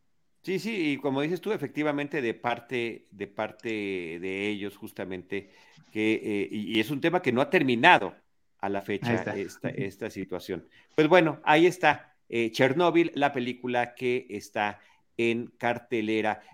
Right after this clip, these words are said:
Speaker 1: Eh, por otra parte, pues tenemos, creo que de las cosas que más me han emocionado en esta semana, yo apenas la vi este fin de semana que se estrenó, que se estrenó La Crónica Francesa, The French Dispatch de Wes Anderson, un director que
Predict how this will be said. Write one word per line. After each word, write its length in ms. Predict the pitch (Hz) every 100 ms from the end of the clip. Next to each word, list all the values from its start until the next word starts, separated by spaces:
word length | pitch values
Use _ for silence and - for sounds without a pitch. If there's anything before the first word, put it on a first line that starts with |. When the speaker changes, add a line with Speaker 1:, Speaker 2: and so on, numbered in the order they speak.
| _
Speaker 1:
Eh, 220 | 147 156 156
por 140 | 165
otra 240 | 208 214
parte, 260 | 196 190 -
pues 120 | -
tenemos, 400 | 156 156 175 - -
creo 220 | 160 185
que 100 | 185
de 80 | 139
las 140 | 127
cosas 220 | 156 165
que 120 | 135
más 440 | 123 135 143 143 -
me 300 | 117 117 117 -
han 180 | 135
emocionado 800 | 135 120 107 110 120 123 123 123
en 180 | 107 107
esta 360 | 117 - 123 113
semana, 380 | 107 107 131 131
yo 120 | 127
apenas 260 | 131 127
la 80 | 117
vi 80 | 110
este 160 | 113 120
fin 120 | 113
de 60 |
semana 320 | 110 104 110 110
que 80 |
se 100 | -
estrenó, 500 | 95 92 95 107 139 -
que 80 | 110
se 80 | 92
estrenó 340 | 101 95 123
La 220 | 139 120
Crónica 500 | 127 123 139 139 123
Francesa, 800 | - 92 92 - 120 - 135 156 _ - _ _
The 120 | 123
French 380 | 127 139 147 147
Dispatch 580 | 107 101 135 - 131 -
de 120 | 117
Wes 360 | 107 123 131 -
Anderson, 640 | 123 131 120 117 - 135 135 _ _ _
un 160 | 151 185
director 600 | 254 - 208 214 220 -
que 380 | 160 160 151